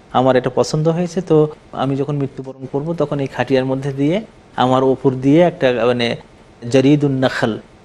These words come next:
মানে খেজুরের পাতা দিয়ে আবৃত করে দেবে।" সেটাই হলো যখন উনি ইন্তেকাল করলেন, তার কদিন পরেই তিনি ইন্তেকাল করলেন। ইন্তেকাল করার পরে ওই খাটিয়াতে করে নিয়ে যাওয়া হলো। দেখুন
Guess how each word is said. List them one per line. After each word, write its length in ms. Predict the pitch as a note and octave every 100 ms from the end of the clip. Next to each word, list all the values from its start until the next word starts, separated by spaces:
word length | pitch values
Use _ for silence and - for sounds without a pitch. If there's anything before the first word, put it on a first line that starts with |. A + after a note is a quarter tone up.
| -
মানে 320 | A#2+ A#2+ A2+ -
খেজুরের 360 | C3 C3+ C#3+ C#3
পাতা 280 | C3+ A#2+ B2+
দিয়ে 220 | B2 C#3+
আবৃত 440 | - B2+ B2+ A#2 A2
করে 160 | A2+ A2+
দেবে।" 280 | A2 A2 A2 - - _ -
সেটাই 360 | - E3+ F#3+
হলো 320 | E3+ D#3+ D#3 G3 - _ -
যখন 300 | C3+ C3+ D3+
উনি 180 | C#3 C#3
ইন্তেকাল 380 | B2+ B2 - C3
করলেন, 240 | C#3 D#3
তার 120 | F3 F#3+
কদিন 240 | D3 F3 D#3+
পরেই 220 | E3+ F3
তিনি 220 | F3+ B2+
ইন্তেকাল 380 | A2 A2 A2+ A#2
করলেন। 300 | A#2 B2 F#2 - - _ -
ইন্তেকাল 320 | C3+ C3+ C3
করার 220 | C3 C3
পরে 180 | C3+ D#3+
ওই 120 | D3+
খাটিয়াতে 460 | - A#2+ B2+ A#2+ B2
করে 220 | B2+ B2
নিয়ে 220 | A#2+ A2+
যাওয়া 200 | A2+ A2
হলো। 160 | C3 F3+
দেখুন 340 | B3 - A3